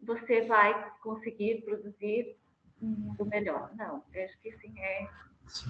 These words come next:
Speaker 1: já aprendemos que é o coletivo, né, que precisa prevalecer.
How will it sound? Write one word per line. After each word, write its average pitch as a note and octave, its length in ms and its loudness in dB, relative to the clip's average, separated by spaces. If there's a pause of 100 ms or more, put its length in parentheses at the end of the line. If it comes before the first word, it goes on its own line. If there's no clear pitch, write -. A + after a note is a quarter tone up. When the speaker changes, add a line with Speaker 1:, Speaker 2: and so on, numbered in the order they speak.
(140)
Speaker 1:
já G3+ 120 2
aprendemos G3 640 4
que G#3+ 100 -2
é F3+ 100 4
o - 100 2
coletivo, G3 720 -4
né, D#3 160 -10 (100)
que F3+ 160 -18 (220)
precisa F#3 480 -8
prevalecer. F#3+ 720 -6